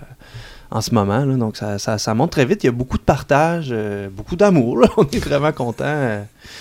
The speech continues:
Puis je suis particulièrement content de ce clip-là aussi, celui de, de Ça sert à rien, parce que, euh,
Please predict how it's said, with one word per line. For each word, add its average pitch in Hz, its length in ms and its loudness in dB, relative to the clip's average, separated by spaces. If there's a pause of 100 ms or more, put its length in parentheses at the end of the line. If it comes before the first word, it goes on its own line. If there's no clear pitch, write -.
(180)
Puis 127 100 0
je 113 60 -2
suis 123 180 -2
particulièrement 175 600 2
content 147 320 0
de 127 80 4
ce - 100 -6
clip-là 131 320 -6
aussi, 151 300 -6
celui 123 320 -4
de, 110 380 0
de 107 100 -8
Ça 110 180 -8
sert 127 160 -8
à 123 140 -4
rien, 123 240 -4
parce 120 240 -6
que, 135 280 2 (600)
euh, 104 540 -2